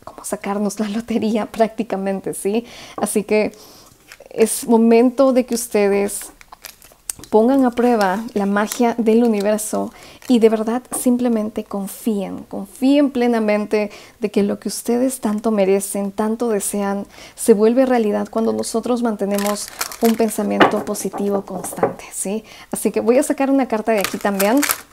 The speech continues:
para ver qué mensaje tienen sus guías para complementar esta lectura. Así que ese es el tarot de los animales, para aquellos que tal vez deseen adquirirlo también. Muy bien. Y la carta que sale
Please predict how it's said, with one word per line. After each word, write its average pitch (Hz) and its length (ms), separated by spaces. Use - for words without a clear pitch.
para 330 280
ver 254 180
qué 269 100
mensaje 240 460
tienen 226 300
sus 208 220
guías 208 540
para 214 300
complementar 214 800
esta 220 280
lectura. 190 580
Así 190 220
que - 260
ese 240 160
es 254 100
el 240 140
tarot 208 260
de 208 80
los 202 220
animales, 196 640
para 190 140
aquellos 196 280
que 208 80
tal 180 160
vez 185 140
deseen 196 300
adquirirlo 190 540
también. 202 320
Muy 175 240
bien. 254 300
Y 226 100
la 202 100
carta 285 400
que 277 120
sale 214 500